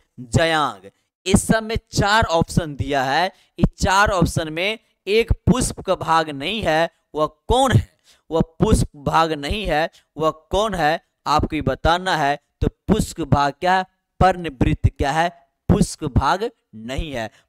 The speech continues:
पर्णवृत्त क्या है? पुष्प का भाग, यानी फूल का भाग नहीं है। पर्णवृत्त फूल का भाग नहीं है। तो आंसर आपका हो जाएगा, आंसर हो जाएगा आपका सी।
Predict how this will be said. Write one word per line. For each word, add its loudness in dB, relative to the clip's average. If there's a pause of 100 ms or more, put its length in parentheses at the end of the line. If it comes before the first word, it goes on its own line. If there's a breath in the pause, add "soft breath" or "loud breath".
(160)
पर्णवृत्त 2
क्या -2
है? -2 (320)
पुष्प -2
का -6
भाग, -2
यानी -10
फूल 0
का -4
भाग 0 (240)
नहीं -2
है। -4 (320)
पर्णवृत्त 0
फूल 2
का -6
भाग 2 (340)
नहीं -6
है। -4 (220)
तो -16
आंसर -2
आपका -2
हो -8
जाएगा, 0 (240)
आंसर -4
हो -8
जाएगा -8
आपका -4
सी। -4